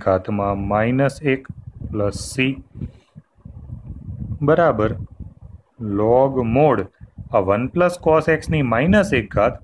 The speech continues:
એટલે વન upon વન પ્લસ cos x કહી શકાય પ્લસ c.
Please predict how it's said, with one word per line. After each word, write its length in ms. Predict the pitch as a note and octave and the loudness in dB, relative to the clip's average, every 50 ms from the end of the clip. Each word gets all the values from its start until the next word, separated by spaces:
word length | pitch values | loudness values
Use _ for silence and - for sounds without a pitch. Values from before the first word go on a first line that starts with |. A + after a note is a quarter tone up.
| - - - | -10 -8 -8
એટલે 360 | - A2 - - G2 G#2+ G2 F#2 - - | -8 -8 -10 -6 -4 -2 -2 -2 -2 -2
વન 200 | G2 F#2+ G2+ A2+ A#2+ | -2 0 2 2 0
upon 360 | B2 B2 - C3+ C3+ C3+ C3+ C3 A#2+ A2+ | 0 0 2 2 2 2 2 0 0 2
વન 180 | A#2+ B2 B2+ C3 C3 B2 - - | 0 0 0 0 -4 -4 -6 -4
પ્લસ 420 | B2 A#2+ A#2+ B2+ B2+ A#2+ - - - - - | 0 2 2 2 2 0 -2 -8 -12 -8 -2
cos 320 | - B2 B2 B2+ B2 - - - C3 A#2 | 2 4 4 4 2 0 -4 -2 -2 -2
x 240 | A#2+ - - - - - | -2 -2 -6 -12 -4 -2
કહી 120 | C#3 C#3 C3+ - | -2 -2 -2 -2
શકાય 280 | C#3 C3+ - C3 C3 - - - - - - - - - - - - | -4 -2 -2 -2 -2 -2 -8 -12 -12 -14 -14 -16 -16 -18 -16 -10 -6
પ્લસ 260 | G#2+ G#2 G2 F#2+ - - - | -4 -4 -4 -4 -6 -4 -2
c. 160 | B2+ B2+ | 0 0